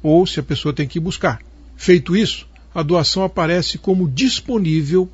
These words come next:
para entidades interessadas, que distribuem ou preparam comidas nas proximidades de quem está oferecendo. Se a doação for aceita,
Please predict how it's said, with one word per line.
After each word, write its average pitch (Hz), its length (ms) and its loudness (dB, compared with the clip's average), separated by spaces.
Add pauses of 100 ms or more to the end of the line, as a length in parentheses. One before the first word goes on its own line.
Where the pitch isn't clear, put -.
para 175 300 2
entidades 156 680 -2
interessadas, 165 880 -2 (340)
que 165 200 -2
distribuem 185 720 0
ou 196 160 -2
preparam 202 580 0
comidas 175 720 -2 (400)
nas 160 240 -2
proximidades 165 760 2
de 165 100 -4
quem 185 160 0
está 160 240 0
oferecendo. 165 640 0 (540)
Se - 220 -2
a 285 80 4
doação 165 500 2
for 151 300 -4
aceita, 143 600 0